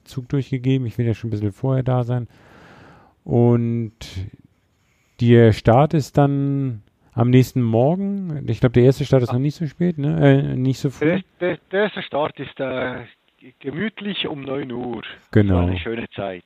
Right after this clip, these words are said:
Speaker 2: ja.
Speaker 1: Ja, ja. Hat dann auch nur, also knapp vierzig Kilometer und nur zweitausenddreihundertdreiundvierzig Höhenmeter.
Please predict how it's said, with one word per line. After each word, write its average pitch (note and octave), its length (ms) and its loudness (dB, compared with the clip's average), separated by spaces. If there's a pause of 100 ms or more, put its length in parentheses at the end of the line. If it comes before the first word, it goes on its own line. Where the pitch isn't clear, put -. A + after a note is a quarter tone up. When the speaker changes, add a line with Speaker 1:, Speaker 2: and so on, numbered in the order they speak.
Speaker 2:
ja. F#2 180 -8
Speaker 1:
Ja, G2+ 120 4
ja. F2 320 -2 (420)
Hat - 180 2
dann B2 140 2
auch A#2 200 4
nur, A#2+ 440 6 (200)
also G#2 240 -2
knapp C#3+ 300 2
vierzig C3+ 400 -2
Kilometer A#2+ 720 4 (320)
und A2 220 0
nur C#3+ 440 4
zweitausenddreihundertdreiundvierzig A2 1800 2
Höhenmeter. F2 560 -2